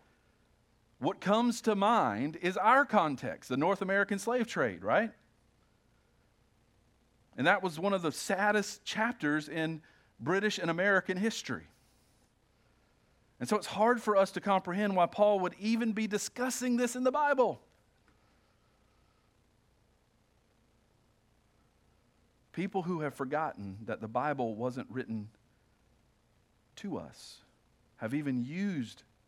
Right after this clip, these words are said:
these passages to argue in favor of the Atlantic slave trade.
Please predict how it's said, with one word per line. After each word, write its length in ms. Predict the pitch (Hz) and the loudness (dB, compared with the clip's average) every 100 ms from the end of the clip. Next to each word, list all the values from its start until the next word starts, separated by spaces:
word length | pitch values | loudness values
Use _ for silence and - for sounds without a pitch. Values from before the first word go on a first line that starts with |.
| 110 | -6
these 240 | 123 120 | -4 -4
passages 720 | - - 156 151 113 98 95 - | -8 -8 -8 -8 -10 -10 -12 -14
to 100 | - - | -14 -8
argue 500 | 139 160 151 120 113 113 | -4 -2 -4 -6 -6 -2
in 180 | 123 | -4
favor 460 | 120 - 196 156 87 - _ _ _ _ _ | -4 -8 -8 -8 -12 -16 _ _ _ _ _
of 100 | 107 | -10
the 100 | 110 | -10
Atlantic 360 | 90 95 80 - | -8 -10 -12 -16
slave 280 | - 69 | -20 -20
trade. 180 | - - | -20 -20